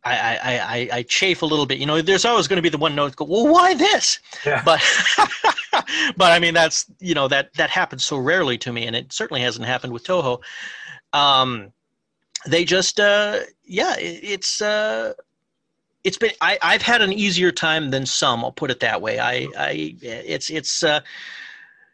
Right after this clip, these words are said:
Speaker 1: it's been, it's been good. Yeah, no, uh, knowing, knowing not to go too far in any one direction and, and the rough, uh, boundaries I'm at, and then, yeah, we go from there. So it's, it's been pretty easy for me.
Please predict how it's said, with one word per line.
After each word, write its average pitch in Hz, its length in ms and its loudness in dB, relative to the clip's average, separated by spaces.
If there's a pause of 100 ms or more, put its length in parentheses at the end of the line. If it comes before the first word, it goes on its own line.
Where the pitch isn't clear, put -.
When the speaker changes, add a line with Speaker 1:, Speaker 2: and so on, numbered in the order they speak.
(420)
Speaker 1:
it's 156 140 -8
been, 170 240 0
it's 170 160 -4
been 156 200 -2
good. 135 220 0
Yeah, 131 160 0
no, 123 240 0
uh, 120 220 2
knowing, 160 520 0
knowing 165 320 0
not 175 160 0
to 175 80 -4
go 165 140 0
too 180 160 -6
far 156 320 2
in 151 80 -4
any 143 180 -4
one 147 180 -6
direction 139 480 -2
and, 131 200 -2
and 131 260 -4
the 123 100 -2
rough, 135 360 -4
uh, 131 140 0
boundaries 135 500 0
I'm 123 160 -2
at, 120 220 -2
and 127 120 -6
then, 123 320 -4
yeah, 131 160 0
we 117 140 -8
go 131 140 -8
from 123 180 -8
there. 123 220 -2
So 127 220 -4
it's, - 180 -12
it's - 160 -12
been 277 180 -8
pretty 254 180 -8
easy 214 240 -8
for 147 140 -8
me. 180 380 -4